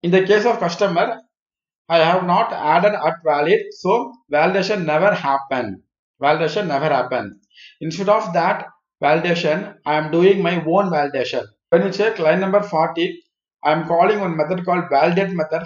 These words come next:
from customer validator. Customer validator is my own class. In this class, I have one method called validate. I am passing user D T O.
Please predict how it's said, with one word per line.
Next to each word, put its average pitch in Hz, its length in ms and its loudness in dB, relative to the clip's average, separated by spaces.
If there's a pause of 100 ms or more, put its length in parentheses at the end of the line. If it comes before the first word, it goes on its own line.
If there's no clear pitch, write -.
from 175 240 -2 (120)
customer 185 380 -4
validator. 131 560 -2 (100)
Customer 185 400 -4
validator 165 480 -4
is 151 120 -12
my 160 240 -2
own 156 340 -2
class. 107 260 -8 (720)
In 151 140 -4
this 175 200 -2
class, 175 440 -4 (1600)
I 151 140 4
have 180 240 2
one 156 160 -2
method 175 320 -2
called 165 240 0
validate. 160 500 0 (140)
I 143 80 -2
am 135 140 -6
passing 165 340 0
user 165 340 0
D 143 120 -4
T 135 120 -8
O. 110 200 -8